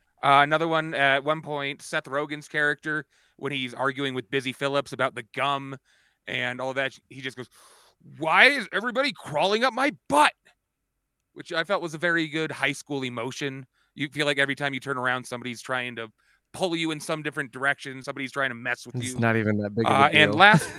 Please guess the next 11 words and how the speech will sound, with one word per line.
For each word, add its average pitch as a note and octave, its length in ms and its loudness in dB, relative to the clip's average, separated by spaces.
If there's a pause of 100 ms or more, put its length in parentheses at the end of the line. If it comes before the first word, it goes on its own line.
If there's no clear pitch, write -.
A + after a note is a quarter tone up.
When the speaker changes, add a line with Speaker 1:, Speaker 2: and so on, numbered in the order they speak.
(280)
Speaker 2:
<laughs> D#3+ 100 -4 (720)
Speaker 1:
Yeah, F3+ 160 4 (100)
it's B3 140 -4
not D4 120 -6
a - 60 -6
big D#3+ 200 -2
deal. F#3+ 340 -4 (460)
Everybody G3 320 -4
can E3+ 240 -10
F E3 200 -2
off. - 360 -6